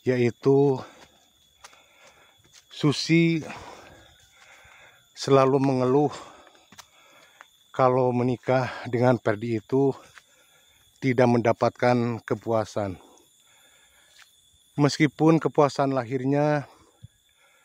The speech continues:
dipenuhi sekali oleh Perdi karena memang Perdi itu termasuk anak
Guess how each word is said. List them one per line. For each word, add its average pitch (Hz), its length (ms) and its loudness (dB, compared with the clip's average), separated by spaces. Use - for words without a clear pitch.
dipenuhi 135 640 2
sekali 123 400 -2
oleh 120 240 -4
Perdi 123 480 -6
karena 123 160 0
memang 123 640 0
Perdi 117 400 -2
itu 131 320 2
termasuk 117 560 0
anak 113 400 0